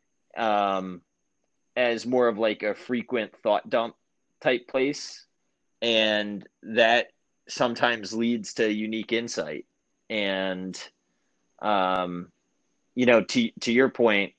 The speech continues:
I mean, anyone that is following either of us, if you're, like,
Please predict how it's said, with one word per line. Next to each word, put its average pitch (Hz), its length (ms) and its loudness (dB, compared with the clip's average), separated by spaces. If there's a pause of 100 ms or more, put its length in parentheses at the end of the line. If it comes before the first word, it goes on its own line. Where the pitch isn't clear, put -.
I 113 120 -2
mean, 101 400 -2 (180)
anyone 135 460 2
that 110 100 -2
is 104 160 -2
following 101 480 2
either 101 420 0
of 85 140 -2
us, - 560 -10 (640)
if 113 240 0
you're, 127 180 4
like, 117 480 4